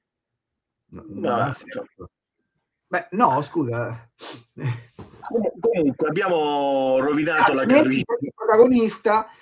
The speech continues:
Speaker 1: è a livello de-, del cattivo, e non è che ne esce come una persona dotata di un carattere negativo, un maledetto, eccetera. Il protagonista buono, figo, vincente.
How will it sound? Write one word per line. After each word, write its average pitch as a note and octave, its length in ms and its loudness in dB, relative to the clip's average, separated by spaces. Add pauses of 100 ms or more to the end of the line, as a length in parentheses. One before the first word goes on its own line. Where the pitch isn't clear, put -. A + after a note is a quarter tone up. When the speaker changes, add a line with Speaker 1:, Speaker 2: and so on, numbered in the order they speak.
Speaker 1:
è F3+ 100 -6
a F3+ 100 0
livello F#3+ 680 2
de-, C3+ 220 -6
del C3 240 -6
cattivo, B2 600 -4 (140)
e D#3 120 -4
non D#3 120 -4
è A#3+ 100 0
che G3 100 -2
ne D#3+ 200 -4
esce D#3+ 200 -6
come D3+ 100 -2
una C#3 100 -4
persona D#3+ 640 -2 (1040)
dotata D#3 560 0
di D3+ 100 -4
un D3+ 120 -4
carattere D3+ 680 -2
negativo, D3 560 -6
un C#3+ 80 -6
maledetto, C#3+ 540 -4
eccetera. B2+ 440 -8
Il A#2+ 60 -10
protagonista D3 580 -8
buono, D#3 720 0
figo, D3 540 -6
vincente. B2 760 -8